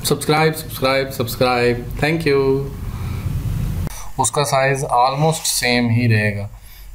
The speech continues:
मैंने कुछ क्यूरी search की हैं जो कि मुझे इस तरफ लेके जा रही हैं, Hoffman coding algorithm in data compression,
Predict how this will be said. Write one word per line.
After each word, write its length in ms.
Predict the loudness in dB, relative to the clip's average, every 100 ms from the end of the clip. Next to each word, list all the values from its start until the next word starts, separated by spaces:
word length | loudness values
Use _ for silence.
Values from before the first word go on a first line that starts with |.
| -4
मैंने 220 | 0 0
कुछ 300 | 0 -2 -4
क्यूरी 280 | 0 4 4
search 340 | 4 2 0 -2
की 280 | 2 2
हैं 300 | 4 2 0 -8 -20 -20 -20 -12 -2
जो 120 | -2
कि 160 | 0
मुझे 680 | -2 0 2 4 4 2 -2
इस 220 | -4 -4 -2
तरफ 200 | 0 0
लेके 300 | 0 0 0
जा 240 | 2 2
रही 180 | 2 4
हैं, 100 | 4
Hoffman 520 | 4 4 2 -2 0 2
coding 340 | 2 2 0
algorithm 500 | 0 0 2 4 4
in 100 | 4
data 220 | 2 0 -2
compression, 460 | 0 0 0 0